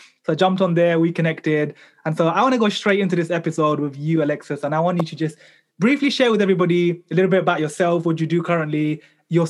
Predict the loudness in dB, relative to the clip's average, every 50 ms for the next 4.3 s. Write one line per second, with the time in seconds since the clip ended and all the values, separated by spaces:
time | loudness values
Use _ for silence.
0 | -2 -2 0 2 2 2 2 2 2 0 0 0 0 0 0 2 2 4 4 2
1 | 2 2 2 2 2 2 0 0 -2 -2 -2 0 0 -2 -4 -6 -8 -8 -4 -2
2 | -2 -2 -2 -4 -10 -18 _ _ _ _ _ _ -14 -4 0 2 2 2 2 0
3 | -4 -8 -14 -20 _ _ _ -6 -2 0 2 2 2 2 2 2 2 2 2 2
4 | 2 2 0 -4 -8 -20